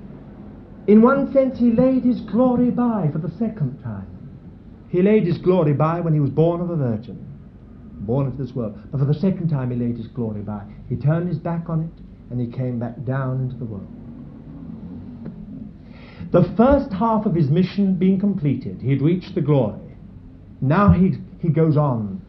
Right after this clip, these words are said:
to complete the second half of his mission, which was the bearing away of the sin of the world.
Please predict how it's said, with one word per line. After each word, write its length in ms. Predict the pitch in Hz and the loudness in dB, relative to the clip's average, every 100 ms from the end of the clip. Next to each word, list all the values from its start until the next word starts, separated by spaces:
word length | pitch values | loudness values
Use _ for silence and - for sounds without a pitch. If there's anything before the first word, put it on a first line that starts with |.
| - | -6
to 80 | 139 | -6
complete 580 | - 113 - 175 - - - - - | -4 -6 -6 -6 -6 -8 -18 -20 -20
the 80 | 107 - | -18 -12
second 380 | - 165 - 113 - | -6 -6 -6 -12 -12
half 240 | 110 95 - - - - - | -12 -12 -16 -18 -20 -20 -18
of 140 | 110 - | -16 -14
his 140 | 98 - | -16 -16
mission, 280 | - - - - - - - - - | -18 -18 -20 -20 -20 -20 -20 -20 -10
which 220 | 117 - | -10 0
was 540 | 156 127 - - - - - - - - - - - - - - - - - - - | 2 2 -2 -14 -20 -20 -20 -20 -20 -20 -18 -18 -18 -20 -14 -10 -10 -12 -18 -14 -6
the 140 | 120 | -4
bearing 600 | 113 - 143 170 165 160 | -4 0 0 2 0 0
away 280 | 131 107 98 | -2 -4 -6
of 100 | 101 | -10
the 80 | 101 - | -14 -10
sin 140 | 110 | -8
of 100 | 104 | -8
the 60 | 101 | -10
world. 220 | 95 80 | -14 -16